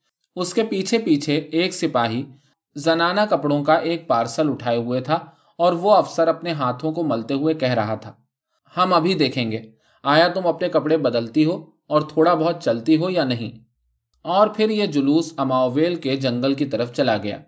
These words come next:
دو گھنٹے کے اندر اندر سپاہی واپس لوٹ آئے اور اس پاگل عورت کا اس کے بعد کچھ پتہ نہ چلا۔ انہوں نے اس کے ساتھ کیا کیا،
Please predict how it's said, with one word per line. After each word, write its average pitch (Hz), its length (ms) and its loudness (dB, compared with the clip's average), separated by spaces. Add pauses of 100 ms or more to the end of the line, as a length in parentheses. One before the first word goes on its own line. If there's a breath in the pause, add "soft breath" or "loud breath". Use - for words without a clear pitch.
(440)
دو 202 180 4
گھنٹے 214 320 0
کے 214 100 0
اندر 175 260 0
اندر 180 220 0
سپاہی 143 520 0
واپس 120 400 0
لوٹ 117 260 0
آئے 117 140 -2 (440)
اور 190 140 0
اس 214 180 -2
پاگل 156 340 2
عورت 139 340 2
کا 147 240 2
اس 139 160 -6
کے 170 120 -4
بعد 120 260 0 (120)
کچھ 160 160 -4
پتہ 117 220 -2
نہ 117 220 0
چلا۔ 95 240 -8 (720)
انہوں 196 280 2
نے 247 60 4
اس 233 160 0
کے 233 80 0
ساتھ 226 340 -2
کیا 135 280 2
کیا، 120 260 0